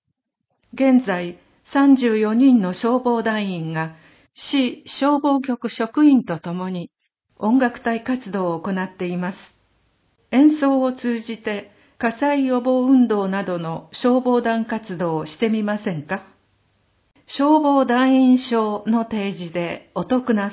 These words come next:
サービス。地域防災の担い手である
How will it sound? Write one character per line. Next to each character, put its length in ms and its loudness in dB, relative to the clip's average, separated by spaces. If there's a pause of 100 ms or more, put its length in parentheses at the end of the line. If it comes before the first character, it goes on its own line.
サ 140 -4
ー 40 -8
ビ 100 -8
ス。 40 -14 (1300)
地 220 4
域 140 0
防 200 2
災 280 2
の 140 2
担 320 2
い 80 0
手 120 -2
で 180 -2
あ 100 -6
る 240 -8